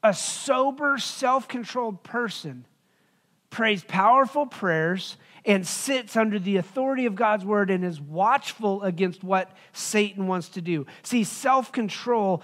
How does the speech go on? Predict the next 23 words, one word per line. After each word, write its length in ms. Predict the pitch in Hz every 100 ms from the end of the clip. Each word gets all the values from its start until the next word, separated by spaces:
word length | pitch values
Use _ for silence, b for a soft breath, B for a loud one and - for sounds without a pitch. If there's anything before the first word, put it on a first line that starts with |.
| B
is 360 | - 214 180 - b
this 200 | 208 202
whole 300 | - 226 262
idea 420 | 254 226 185 233 208
that 180 | 196 190
my 160 | 190
response 1040 | 180 170 160 - - 202 226 277 254 - B B -
and 200 | 202 190
the 180 | 190
actions 520 | 202 247 - 254 247 233
in 100 | 220
my 180 | 196
life, 380 | 180 185 160 151
my 180 | 185 180
sins 760 | 165 - - 262 247 190 165 B B
and 140 | 208 190
the 60 |
choices 500 | 170 226 262 226 262
I 120 | 226
make 280 | 208 214 202
are 200 | 190 190
opportunities, 920 | 175 196 208 190 208 277 262 190 175
listen, 320 | 247 220 175